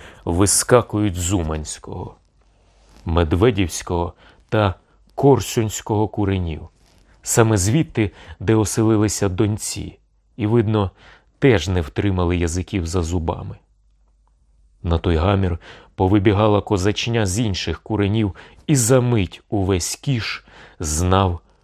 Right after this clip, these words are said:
про нечуване диво, яке допіру вчинилося на Січі, а їм,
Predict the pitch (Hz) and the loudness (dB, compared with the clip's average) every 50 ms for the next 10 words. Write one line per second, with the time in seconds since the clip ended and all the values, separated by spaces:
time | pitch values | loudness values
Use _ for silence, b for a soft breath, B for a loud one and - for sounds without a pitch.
0 | _ _ _ - 90 87 87 87 85 82 - - - - 139 135 123 107 117 113 | _ _ _ -2 -2 0 0 0 -2 -2 -4 -4 -4 -2 0 0 0 2 2 2
1 | 101 101 95 85 98 92 104 101 85 80 76 71 76 80 - - _ b b b | 2 0 -2 -2 0 2 2 2 2 0 -2 -4 -8 -10 -14 -18 _ b b b
2 | b b b b 90 85 87 85 - 101 92 82 92 82 - 104 110 104 98 87 | b b b b -2 0 0 0 2 0 2 2 0 0 0 0 0 2 0 0
3 | - - - - 101 90 92 90 85 85 82 - - 87 85 90 82 - - 85 | -2 -6 -4 -2 -2 -2 0 0 0 -2 -2 -2 -4 -4 -4 -2 -4 -4 -6 -6
4 | - - - - 90 - - _ _ _ _ _ _ _ _ _ _ _ _ - | -6 -6 -8 -8 -8 -10 -14 _ _ _ _ _ _ _ _ _ _ _ _ -2
5 | 82 82 80 78 87 110 139 135 120 | 0 0 2 2 2 0 0 0 -4